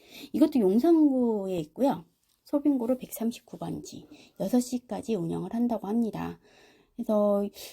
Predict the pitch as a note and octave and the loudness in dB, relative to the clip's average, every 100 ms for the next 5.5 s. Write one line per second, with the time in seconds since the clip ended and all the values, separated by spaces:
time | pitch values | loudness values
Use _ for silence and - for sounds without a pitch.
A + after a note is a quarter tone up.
0 | - - A#3+ D#4 D#4+ D4+ G#3 F#3+ - D4+ | -20 0 6 6 8 4 4 -4 0 0
1 | G3+ - - A3+ G#3+ G#3 - - A4 A4+ | 0 -4 -2 0 0 -6 2 4 6 6
2 | G#4+ F4+ - C4 B3 A#3 A#3 G#3+ G#3 G3 | 4 2 0 0 2 2 0 -4 -4 -2
3 | F#3+ F#3+ F3+ - F#3+ F3+ F3 E3+ F3 F#3+ | -2 -6 -10 -12 -12 -10 -8 -6 -4 -4
4 | F#3+ F3+ F3+ G#3 G3+ A3 C4+ C4+ G#3+ E3+ | -6 -8 -4 0 0 0 0 0 -4 -10
5 | F#3+ F#3+ C4+ D#3+ | -8 2 2 2